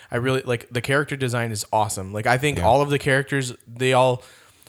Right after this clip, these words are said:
Speaker 1: look super unique. They all perform in very unique manners. Um, one of the things I really like is that I didn't, well,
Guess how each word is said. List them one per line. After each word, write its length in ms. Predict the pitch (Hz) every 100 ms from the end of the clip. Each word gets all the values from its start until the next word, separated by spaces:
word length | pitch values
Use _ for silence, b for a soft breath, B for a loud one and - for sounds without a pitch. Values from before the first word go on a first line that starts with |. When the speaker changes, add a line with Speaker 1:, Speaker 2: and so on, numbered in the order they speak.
| -
Speaker 1:
look 280 | 123 151 156
super 320 | - 156 151
unique. 420 | 156 139 131 147 156
They 120 | 127
all 100 | 113
perform 600 | - 113 - 135 139 143
in 260 | - - 123
very 220 | 123 127
unique 380 | 123 123 127 123
manners. 440 | 131 131 135 131 b b b b -
Um, 480 | 113 113 113 110 107
one 260 | 127 131 147
of 60 | 139
the 100 | 131
things 240 | 143 131
I 40 |
really 340 | 127 127 139 131
like 340 | 117 135 151
is 80 | 131
that 140 | 127 -
I 140 | 131
didn't, 640 | 123 139 143 - 123 131 139
well, 260 | 135 127